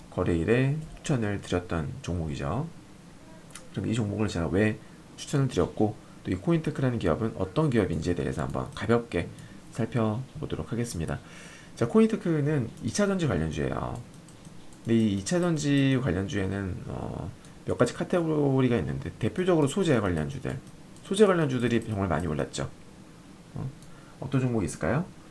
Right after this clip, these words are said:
포스코, 대표적으로는 포스코 케미칼, 에코프로 비엠, 엘엔에프, 동화기업, 대주전자재료,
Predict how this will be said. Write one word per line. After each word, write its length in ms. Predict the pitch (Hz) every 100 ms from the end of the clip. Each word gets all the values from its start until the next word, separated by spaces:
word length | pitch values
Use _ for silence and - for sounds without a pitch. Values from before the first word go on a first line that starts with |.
| - - -
포스코, 240 | 156 - -
대표적으로는 880 | 123 - 117 113 104 101 104 104 95
포스코 280 | 143 139 135
케미칼, 680 | 135 101 95 98 80 65 - - - - -
에코프로 420 | 95 123 - 117
비엠, 400 | 87 90 76 65 - -
엘엔에프, 760 | - 92 95 90 - 82 73 57 - - - - - - - -
동화기업, 760 | 107 117 110 80 85 69 - - - - -
대주전자재료, 920 | - 107 110 98 98 78 69 80 71